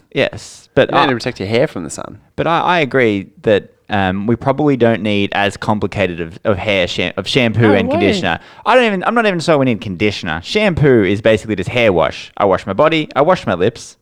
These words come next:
Speaker 2: That's it.
Speaker 1: I wash my hair. Do I need conditioner? I don't think I do.
Speaker 2: No.
Speaker 1: I don't think I do.
Speaker 2: No, it's probably creating some requirement
Speaker 1: Yeah,
Speaker 2: for shampoo.
Speaker 1: I agree. And, and I hold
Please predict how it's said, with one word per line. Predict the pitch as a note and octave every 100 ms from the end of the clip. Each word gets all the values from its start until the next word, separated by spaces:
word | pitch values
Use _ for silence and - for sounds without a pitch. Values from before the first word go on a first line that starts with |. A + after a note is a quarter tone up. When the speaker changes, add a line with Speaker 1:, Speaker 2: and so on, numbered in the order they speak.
| _
Speaker 2:
That's | E3+ D#3+
it. | D4+ - -
Speaker 1:
I | A2
wash | G#2+ G2
my | F2+
hair. | F2 G#1+ - _ _ _ _ -
Do | D3
I |
need | C#3+ D3
conditioner? | C#3+ C#3+ C3+ C#3 C3 B2 _ -
I |
don't | A4
think | G#4+ G#4
I | F4+
do. | - -
Speaker 2:
No. | G#2+ F2 _ -
Speaker 1:
I | C#3+
don't | A3+
think | A3
I |
do. | F#3 C3+ - _ - -
Speaker 2:
No, | G#2 F#2+ D#2+
it's | C#2 A2+
probably | C3 B2+
creating | A2+ A2+ G#2+ F#2+
some | - G2+ F#2+ F2+ E2+ -
requirement | G2+ F#2+ - F#2 E2+ D#2+ - -
Speaker 1:
Yeah, | G3+ F#3+ G#2+
Speaker 2:
for | F2 F#2+
shampoo. | - E2+ -
Speaker 1:
I | D3+
agree. | D#3+ F3 A2+
And, | A#2+ C#3 C3+
and | C3 C3+
I | C#3+ D#3
hold | - D#3 D#3+ A#2 G2+